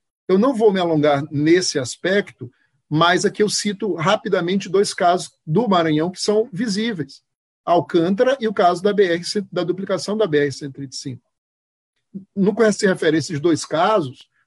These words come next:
onde estão centenas, no caso de Alcântara, milhares de famílias, né, sujeitas a uma possível realocação forçada, é, o que se tem aqui no contexto de pandemia é uma estratégia claramente e conscientemente eleita pelo governo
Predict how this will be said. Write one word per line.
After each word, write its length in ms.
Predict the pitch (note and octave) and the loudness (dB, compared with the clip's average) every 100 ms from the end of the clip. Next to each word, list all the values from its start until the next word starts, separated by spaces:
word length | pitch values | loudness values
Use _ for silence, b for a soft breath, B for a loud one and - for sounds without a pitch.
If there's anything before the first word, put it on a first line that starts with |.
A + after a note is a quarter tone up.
| _ | _
onde 160 | D3+ D#3+ | -4 -2
estão 180 | F#3+ F#3 | -2 -2
centenas, 880 | - F#3 C#3+ F3 G3+ E3 C3+ - - | -2 -4 -2 0 0 0 -4 -8 -6
no 120 | D#3 | -4
caso 240 | E3 E3 D3 | 0 0 2
de 60 | |
Alcântara, 400 | D3 C3+ D3+ D3+ | -2 0 -2 -2
milhares 440 | D#3 D3 F3 G3+ D#3 | 0 4 4 2 -4
de 100 | D3+ | -6
famílias, 600 | D3+ C3+ B2+ B2 - _ _ _ _ | -4 -2 -2 -4 -16 _ _ _ _
né, 200 | C3 C#3+ | -4 -4
sujeitas 840 | C3 - A#2+ D#3+ A3 G#3 D3 - - - _ | -2 -2 0 4 4 0 -12 -12 -20 -20 _
a 120 | D#3 | 0
uma 100 | D#3+ | 0
possível 440 | E3 C#3 D#3+ C#3+ C#3 | 0 -2 0 0 0
realocação 580 | D3 C#3+ C#3+ C3 C#3 | 0 -2 -4 -10 -10
forçada, 640 | A#2+ A#2+ - E3 G3+ G#3 A#2+ _ _ _ _ _ _ _ - | -12 -16 -6 -2 0 -2 -6 _ _ _ _ _ _ _ 0
é, 520 | D3 D3 D3 D3 D#3+ - | 2 4 2 -2 -4 -6
o 100 | G3 | -6
que 80 | - | -4
se 120 | G#3 | -2
tem 200 | A3+ A#3 | 0 2
aqui 460 | G3+ - G3+ F3+ E3+ | 0 -2 -4 -4 -4
no 300 | F3 G#3 C4 | 0 0 2
contexto 360 | F3+ E3+ D#3+ | 0 2 -2
de 80 | F3 | -2
pandemia 520 | F3+ E3+ E3 F3 G#3+ - | -6 -4 -4 0 -2 0
é 60 | |
uma 140 | A#3+ C4 | -2 -2
estratégia 680 | - G3 - F3 G3 A3+ A#3+ _ _ _ _ | -2 -4 -2 -2 0 -2 -4 _ _ _ _
claramente 800 | A3 A#3 C#4+ C4 E3 E3 E3 - | 2 4 4 2 2 0 -4 -12
e 60 | D3 | -8
conscientemente 880 | - C4+ C4 A3 F#3+ F3 D3+ C#3+ D#3+ | -2 -2 0 0 0 0 0 0 0
eleita 420 | C#3 F#3+ B3 E3+ | 4 4 2 -4
pelo 220 | D#3+ D3 | -2 -2
governo 600 | C#3 A2 D3+ G#3+ E3+ | -4 -2 2 2 0